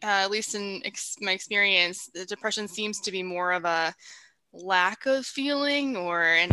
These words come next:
apathy as opposed to a sadness. So sadness itself is a feeling, um, and so, um, it, I know she had a lot of bad things happen to her, and she was very sad about those things and traumatized and having some, some difficulties with that.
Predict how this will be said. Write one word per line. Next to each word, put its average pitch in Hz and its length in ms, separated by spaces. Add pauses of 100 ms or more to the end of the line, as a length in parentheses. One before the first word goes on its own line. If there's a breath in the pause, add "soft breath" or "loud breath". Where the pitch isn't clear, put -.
(100)
apathy 220 540
as 208 120
opposed 180 580
to 175 380
a 180 80
sadness. 214 680
So - 200
sadness 196 520
itself 180 400
is 190 180
a 185 80
feeling, 170 840
um, 170 340
and 180 180
so, 180 340 (680 loud breath)
um, 196 380 (320 loud breath)
it, 220 460
I 233 60
know 233 120
she 226 120
had 208 120
a 202 60
lot 185 160
of 180 60
bad 170 200
things 240 400
happen 214 380
to 214 80
her, 202 220
and 202 180
she 185 140
was 180 240
very 170 460
sad 185 260
about 175 360
those 185 220
things 180 360
and 175 200
traumatized 175 720
and 175 300
having 175 300
some, 180 280
some 202 140
difficulties 185 720
with 175 160
that. 170 220